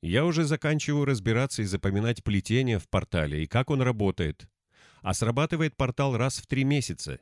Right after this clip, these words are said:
и держится в течение часа. Остальное время идёт зарядка. Видимо, с той стороны цикл этот высчитали, вот и отправили первую группу.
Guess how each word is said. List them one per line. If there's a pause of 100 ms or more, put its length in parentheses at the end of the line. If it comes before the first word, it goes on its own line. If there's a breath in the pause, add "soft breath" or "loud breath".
и
держится
в
течение
часа. (540 loud breath)
Остальное
время
идёт
зарядка. (440)
Видимо,
с
той
стороны
цикл
этот
высчитали,
вот
и
отправили
первую
группу.